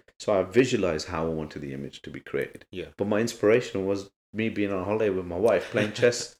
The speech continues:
Speaker 2: <laughs>
Speaker 1: you know, in the ho-, hotel resort.
Speaker 2: Yeah.
Speaker 1: So inspiration comes from, in, in many forms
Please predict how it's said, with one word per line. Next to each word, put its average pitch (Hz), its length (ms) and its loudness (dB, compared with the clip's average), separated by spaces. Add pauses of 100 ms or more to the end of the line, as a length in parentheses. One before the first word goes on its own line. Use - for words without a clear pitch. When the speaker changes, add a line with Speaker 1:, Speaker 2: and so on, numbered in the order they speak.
(160)
Speaker 2:
<laughs> - 180 -14
Speaker 1:
you 120 80 0
know, 98 80 2
in 104 180 -4
the 107 80 0
ho-, 117 400 -4
hotel 113 340 2
resort. 95 500 0 (160)
Speaker 2:
Yeah. 104 120 -2
Speaker 1:
So 98 220 4
inspiration 117 600 2
comes 98 360 -4 (200)
from, - 240 -6
in, - 160 -12 (260)
in 98 140 0
many 120 160 6
forms 76 600 -4